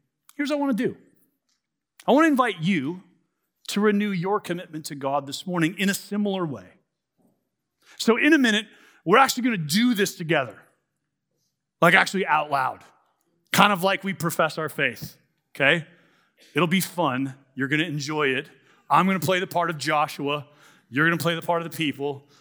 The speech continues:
We're gonna say some words together. But before I do that, here's, I wanna do, here's what I wanna do. I wanna set you at ease that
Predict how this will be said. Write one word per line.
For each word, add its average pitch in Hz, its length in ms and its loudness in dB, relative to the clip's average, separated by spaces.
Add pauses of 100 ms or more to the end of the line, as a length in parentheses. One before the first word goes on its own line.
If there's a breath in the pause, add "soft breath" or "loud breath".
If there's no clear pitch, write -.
(120 soft breath)
We're 160 100 2
gonna 160 100 2
say 180 300 -4
some 180 260 -4
words 156 360 -2
together. 120 520 -6 (480 soft breath)
But 175 120 2
before 240 320 0
I 294 80 4
do 196 180 -2
that, 156 200 0
here's, 196 200 -2
I 190 120 -4
wanna 202 180 -2
do, 180 100 -8
here's 180 160 -4
what 196 60 -6
I - 20 -6
wanna 175 200 -8
do. 98 80 -18 (1120 soft breath)
I 139 40 -2
wanna 196 240 4
set 226 320 -10
you 185 180 -4
at 147 100 -2
ease 127 600 -8 (1600)
that 175 160 2